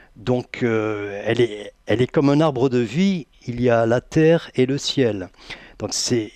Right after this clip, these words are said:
il s'agit de dire le chemin de vie, mais de pouvoir répondre à des questions tangibles également.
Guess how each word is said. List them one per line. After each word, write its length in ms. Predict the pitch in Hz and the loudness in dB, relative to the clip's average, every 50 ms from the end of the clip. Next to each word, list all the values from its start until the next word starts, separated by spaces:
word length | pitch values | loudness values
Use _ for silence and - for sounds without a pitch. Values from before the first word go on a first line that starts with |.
| - - - | -20 -14 -8
il 60 | - | -2
s'agit 260 | - 147 131 135 151 | 0 0 0 2 2
de 100 | 151 151 | 0 2
dire 180 | 135 147 160 151 | 2 2 2 2
le 60 | 143 | 0
chemin 220 | - - 139 139 | 0 0 0 2
de 120 | 135 120 131 | 2 2 0
vie, 100 | 185 180 | 0 2
mais 120 | 170 143 | 2 2
de 80 | 131 123 | 0 -2
pouvoir 280 | - - - 147 127 | -6 -2 0 0 0
répondre 320 | 107 139 - 156 165 139 123 | 0 -2 -2 -2 -2 -2 -2
à 20 | |
des 100 | 117 120 | -2 -4
questions 500 | - - 127 - - - - 156 160 156 | -2 -2 -2 -2 -4 -4 -4 -4 -4 -4
tangibles 400 | - - 139 139 - 156 143 131 | -4 -4 -4 -4 -4 -4 -4 -4
également. 420 | 131 107 120 113 98 95 90 90 | -2 0 0 -2 -2 -4 -10 -12